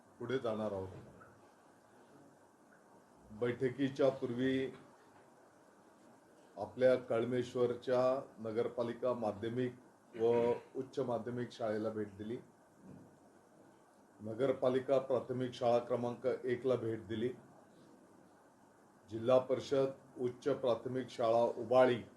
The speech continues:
तिथे पण भेट दिली आणि आपल्या नागपूर महानगरपालिकेच्या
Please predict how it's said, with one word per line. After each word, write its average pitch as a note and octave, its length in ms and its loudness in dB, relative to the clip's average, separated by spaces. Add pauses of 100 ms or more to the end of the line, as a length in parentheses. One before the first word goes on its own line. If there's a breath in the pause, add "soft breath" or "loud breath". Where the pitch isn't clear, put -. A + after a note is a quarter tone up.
(1400)
तिथे B2 260 0
पण B2+ 260 0
भेट B2 260 0
दिली B2 260 -2 (1080)
आणि A#2+ 180 -4
आपल्या B2+ 560 4
नागपूर A#2 380 0
महानगरपालिकेच्या A#2 1400 0